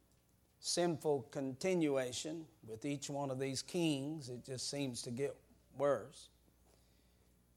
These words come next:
And it's a time of imitation salvation. They've just raised up all kinds of gods. There's not only kings, but there are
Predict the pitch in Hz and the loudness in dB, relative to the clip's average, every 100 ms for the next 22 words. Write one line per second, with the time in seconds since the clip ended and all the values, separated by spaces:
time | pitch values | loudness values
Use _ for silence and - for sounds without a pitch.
0 | _ 160 160 208 190 202 170 180 185 170 | _ -2 2 4 2 0 4 4 4 2
1 | 190 202 196 165 147 - 127 123 131 120 | 2 2 2 2 2 -2 -4 -2 0 -2
2 | 110 104 95 - - - - - - 120 | -4 -8 -10 -14 -18 -20 -20 -20 -18 -8
3 | 127 139 139 139 143 143 131 143 131 135 | -4 -2 -2 0 2 4 4 2 4 4
4 | 143 - 147 147 139 143 147 135 113 104 | 4 2 0 0 -2 0 4 6 4 2
5 | 110 123 120 139 135 123 110 - 170 143 | -4 -4 -2 0 0 -2 -6 0 4 4
6 | 127 147 117 123 120 131 135 127 123 120 | 2 -2 -2 -2 -2 2 2 2 -2 -4
7 | 120 120 | -2 -4